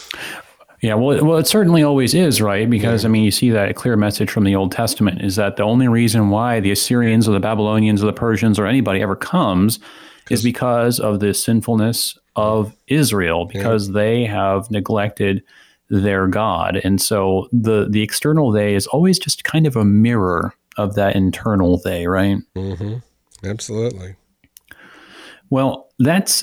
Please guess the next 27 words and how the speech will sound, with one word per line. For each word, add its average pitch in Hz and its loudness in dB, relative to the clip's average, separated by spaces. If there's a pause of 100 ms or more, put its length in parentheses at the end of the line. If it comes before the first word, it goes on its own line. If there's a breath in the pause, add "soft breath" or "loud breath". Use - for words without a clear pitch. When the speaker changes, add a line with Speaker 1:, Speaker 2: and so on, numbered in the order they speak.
(120)
Speaker 1:
that's, 143 0
that's 127 -2
certainly 117 0
good 101 0
food 107 0
for 95 -2
thought, 98 -4
better 104 0
than, 95 2 (200)
uh, 87 -2
the 92 -2
food 110 0
of - -4
tears, 87 0
right, 98 0
in 95 2
Speaker 2:
Yeah. 90 0
Speaker 1:
verse 92 -2
three. 95 -2 (440 loud breath)
Um, 95 -2
but 98 -4
let's 127 0
go 202 0
ahead 185 4
and 113 2
keep - -2
pressing 110 -2